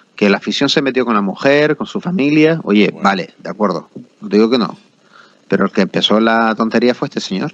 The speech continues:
Speaker 2: Sí, sí, empezó.
Speaker 1: No, y no fue ayer, en el partido contra el Español. No fue ayer.
Speaker 2: No.
Speaker 1: Fue la semana anterior. En la,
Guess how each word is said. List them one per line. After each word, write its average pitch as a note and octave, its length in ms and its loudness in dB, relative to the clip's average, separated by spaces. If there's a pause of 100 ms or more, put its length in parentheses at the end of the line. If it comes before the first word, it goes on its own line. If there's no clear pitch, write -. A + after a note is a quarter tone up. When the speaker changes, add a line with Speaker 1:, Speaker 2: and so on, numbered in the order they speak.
(140)
Speaker 2:
Sí, - 240 -20
sí, D#2+ 180 -20
empezó. D2+ 380 -6
Speaker 1:
No, A2+ 120 2
y A#2 120 4
no A#2 160 2
fue A#2+ 240 2
ayer, A2+ 320 0 (280)
en F2+ 140 -10
el E2+ 80 -10
partido G2+ 480 -2
contra F#2 640 0
el D2 100 -6
Español. A2 440 -2 (120)
No G2+ 180 2
fue B2 220 0
ayer. G#2+ 380 0
Speaker 2:
No. F2 180 -20 (140)
Speaker 1:
Fue F#2+ 240 -4
la A#2 180 2
semana G2 440 -2
anterior. B2 500 0 (880)
En F#2 220 0
la, - 520 -4